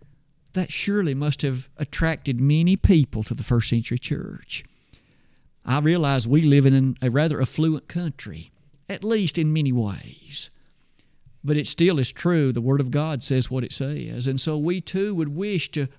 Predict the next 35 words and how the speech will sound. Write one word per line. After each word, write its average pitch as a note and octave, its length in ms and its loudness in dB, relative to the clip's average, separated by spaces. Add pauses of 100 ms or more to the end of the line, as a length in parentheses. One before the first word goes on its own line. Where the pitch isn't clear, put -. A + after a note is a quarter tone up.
meet D#3+ 320 4
the G#3 100 4
needs G#3 440 2
of C#3+ 80 2
our F#3 200 2
number. A3+ 600 -2 (960)
And F3+ 140 4
even B3 260 -2
those A#3+ 300 -4
that F3+ 100 -4
are F3+ 80 -6
outside, G3 800 -6 (240)
when C3 300 0
they B2+ 300 2
have C4+ 200 -4
need, D#3 520 -2
we E3+ 140 0
would E3 180 -4
wish, G3 500 -4 (500)
under G3+ 240 2
the E3+ 100 0
banner F3+ 460 -2
again C#3 600 -6 (600)
of C#3 140 -4
that D3 200 0
Galatians C#3 480 2
six, - 340 -2
verses B2+ 320 -2
seven C3+ 260 0
through C3 140 0
ten D3+ 280 0
passage, C#3+ 520 -2
to B2+ 60 -8
make C3+ 200 -4
sure C3 540 -2